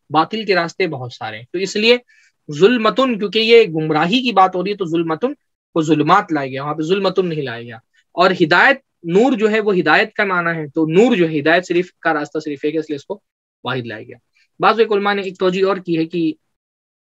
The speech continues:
अरब के लोग जो है वो किसी चीज को जो शर्फ वाली होती है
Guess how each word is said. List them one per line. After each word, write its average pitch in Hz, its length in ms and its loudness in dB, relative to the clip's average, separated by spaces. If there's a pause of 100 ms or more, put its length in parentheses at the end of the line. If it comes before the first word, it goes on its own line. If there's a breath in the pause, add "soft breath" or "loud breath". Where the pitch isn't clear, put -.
(460 soft breath)
अरब 233 280 0
के 190 80 -2
लोग 175 180 -2
जो 151 100 -4
है 147 120 -6
वो 147 220 -2
किसी 160 300 -10
चीज 185 260 -8
को 202 140 -2
जो 196 180 6
शर्फ 226 460 0
वाली 156 260 0
होती 120 340 -8
है 104 100 -10